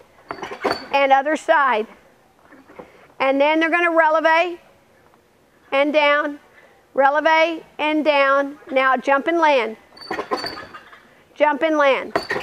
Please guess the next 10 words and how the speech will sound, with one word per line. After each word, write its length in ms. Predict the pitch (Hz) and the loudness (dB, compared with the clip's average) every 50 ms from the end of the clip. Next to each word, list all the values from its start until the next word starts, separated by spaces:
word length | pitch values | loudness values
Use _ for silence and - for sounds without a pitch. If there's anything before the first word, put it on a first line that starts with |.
| - - - - - - - - - - - - - - - | -8 -4 -4 -4 -4 -4 -10 -14 -16 -16 -18 -20 -20 -16 -4
One 380 | - 262 285 294 247 - 403 427 | 0 4 4 4 4 4 0 0
side 420 | - - 415 381 359 359 381 381 359 | 4 4 4 6 6 4 2 2 2
is 140 | 370 349 | 0 0
their 120 | - 392 349 | 2 0 0
tourniquet, 840 | - - 359 339 330 302 277 302 277 - 320 285 285 285 302 349 330 | 2 2 2 2 4 4 2 0 4 4 4 4 6 4 2 0 0
one 320 | 302 277 302 311 320 339 | 4 4 4 4 4 0
side 340 | 302 - - 359 320 311 330 | 0 2 4 4 4 2 0
is 140 | 330 330 - | -2 -2 0
their 120 | 320 320 | 0 0
switch. 680 | 302 - - - 320 330 302 247 180 _ - - - | 0 -2 -2 2 4 4 4 4 0 _ -16 -20 -20